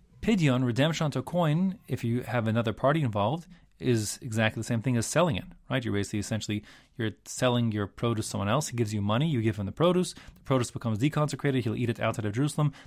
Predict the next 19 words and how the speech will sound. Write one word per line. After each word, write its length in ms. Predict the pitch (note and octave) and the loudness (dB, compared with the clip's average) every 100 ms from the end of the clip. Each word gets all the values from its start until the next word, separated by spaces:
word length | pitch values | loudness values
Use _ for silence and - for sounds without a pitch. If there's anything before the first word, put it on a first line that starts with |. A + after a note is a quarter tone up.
| - | -2
The 60 | |
money 200 | A2+ A#2 | 2 2
becomes 240 | A2+ G2+ - | 2 -2 -4
consecrated, 580 | - D3+ - D3 C#3 A2+ | 0 0 0 0 0 0
invested 300 | G2+ A2 - | 0 -2 -2
with 100 | G2+ | -4
the 60 | |
Kedusha 420 | G2+ A#2 A2+ G#2 - | -2 -2 0 -2 2
of 180 | B2+ A#2+ | 2 2
the 60 | |
Maaser 240 | G#2 G2+ G#2+ | 0 -2 -2
Sheni, 220 | C#3+ G#3+ | 2 2
and 80 | B3 - - - | 2 -4 -20 -4
you'll 80 | B2+ | -2
take 160 | B2 A#2+ | -2 -2
the 80 | |
money 160 | A2+ A2 | -2 -2
to 100 | A2+ | -2
Yerushalayim. 400 | G#2+ E3+ F#3 | -2 0 -2